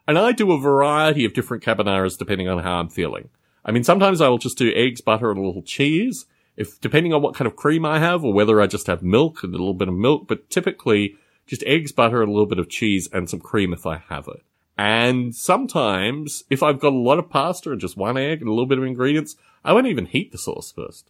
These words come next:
I'll just add it all together and beat it through the pasta. And then you have the options of what you can do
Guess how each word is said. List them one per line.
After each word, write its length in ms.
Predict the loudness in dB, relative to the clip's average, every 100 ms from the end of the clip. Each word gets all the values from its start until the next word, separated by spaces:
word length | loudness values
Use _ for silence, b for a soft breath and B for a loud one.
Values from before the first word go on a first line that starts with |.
| -8
I'll 140 | -4
just 220 | -4 -6 _
add 180 | -4 0
it 80 | 0
all 160 | 0 -2
together 480 | -2 0 2 2
and 200 | -2 -6
beat 200 | -2 -2
it 100 | -2
through 360 | -2 2 2 2 b b b b
the 80 | -4
pasta. 600 | 2 2 0 -4 -4 -6 b b b
And 160 | -2 0
then 300 | 0 -2 -2
you 140 | 0
have 200 | 0 0
the 100 | 0
options 560 | -2 -2 -4 -6 -6 -6
of 100 | -2
what 140 | 0
you 60 | 0
can 140 | -4
do 400 | 0 2 2 0